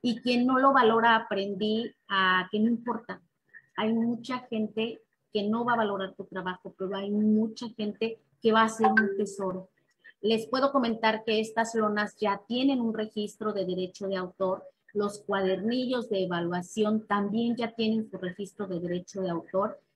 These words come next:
y para mí es una motivación tan grande porque sé que alguien creyó en mí, y qué más que la Secretaría para poderme dar ese registro de derecho de autor.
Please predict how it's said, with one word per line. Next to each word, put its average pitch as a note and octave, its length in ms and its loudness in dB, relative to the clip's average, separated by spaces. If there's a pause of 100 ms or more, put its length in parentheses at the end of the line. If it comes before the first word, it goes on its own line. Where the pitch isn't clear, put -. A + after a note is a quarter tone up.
y A3+ 200 0
para A3+ 220 4
mí A#3+ 220 0
es A#3+ 160 -6
una A#3+ 180 0
motivación G#3 880 -2
tan A#3+ 260 -2
grande A3 480 0
porque G3 540 -4 (220)
sé B3 360 0
que A#3 140 0
alguien A3 400 2
creyó F#3+ 480 -2
en F#3+ 160 0
mí, A3 280 -4 (640)
y G#3 480 -2 (460)
qué A#3 120 4
más A3+ 360 2
que A#3 100 -4
la G#3 100 0
Secretaría F#3 720 -2
para E3+ 380 -2 (120)
poderme G#3+ 400 2
dar G3 220 2
ese G3+ 200 -2
registro G3+ 460 -4
de G#3+ 140 2
derecho F#3+ 380 -2
de F#3 100 -2
autor. F3+ 480 -4